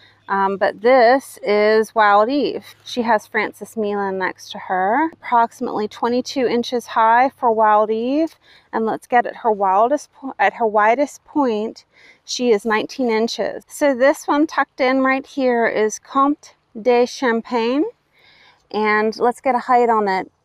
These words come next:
It looks like it's getting ready to push some blooms out, but it is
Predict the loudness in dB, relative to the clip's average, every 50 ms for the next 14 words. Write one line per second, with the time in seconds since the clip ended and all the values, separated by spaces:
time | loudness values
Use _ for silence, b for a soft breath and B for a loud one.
0 | _ -8 -6 -6 -4 -4 -2 -4 -4 -4 -4 -4 -4 -4 -2 -4 -8 -8 -4 -2
1 | -2 0 0 -2 -2 -2 -2 0 2 2 0 0 -2 -10 _ _ -6 -4 -4 -4
2 | -6 -8 -6 -6 -6 -6 -6 -6 -6 -6 -4 -6 -6 -6 -2 -2 0 2 2 2
3 | 2 2 0 0 0 0 0 0 -4 -6 -6 -6 -4 0 2 2 2 4 2 0
4 | -2